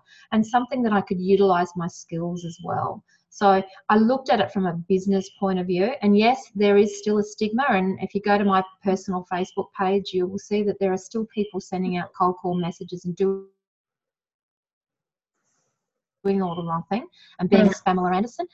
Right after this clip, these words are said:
Speaker 1: but I didn't want to be one of those people. So it was very much a business decision for me.
Speaker 2: Yeah. And I think also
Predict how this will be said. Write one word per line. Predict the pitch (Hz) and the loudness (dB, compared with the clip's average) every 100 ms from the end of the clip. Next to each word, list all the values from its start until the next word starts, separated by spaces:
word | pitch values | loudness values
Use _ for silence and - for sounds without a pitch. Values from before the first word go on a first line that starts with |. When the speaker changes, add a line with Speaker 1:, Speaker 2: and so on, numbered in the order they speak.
| _ | _
Speaker 1:
but | 202 | 6
I | 196 | 6
didn't | 196 185 | 6 2
want | 170 | -2
to | - | -4
be | 170 | -6
one | 160 | -6
of | |
those | 170 160 _ | -6 -10 _
people. | 175 - 190 | -14 -12 -14
So | - 196 - - _ | -4 -4 -4 -20 _
it | 220 | -8
was | - | -6
very | 214 226 | -2 0
much | 233 - 190 | 0 -2 -6
a | |
business | - 180 185 180 | -2 -2 -2 -8
decision | - 165 165 180 170 - | -14 -16 -14 -10 -10 -8
for | |
me. | 160 156 214 _ _ - _ - - | -10 -10 -14 _ _ -20 _ -6 4
Speaker 2:
Yeah. | 202 185 180 180 - - - - - | 6 6 2 0 -6 -6 -6 -6 -2
And | 339 370 | 4 4
I | |
think | 381 415 508 | 6 2 2
also | 508 | 2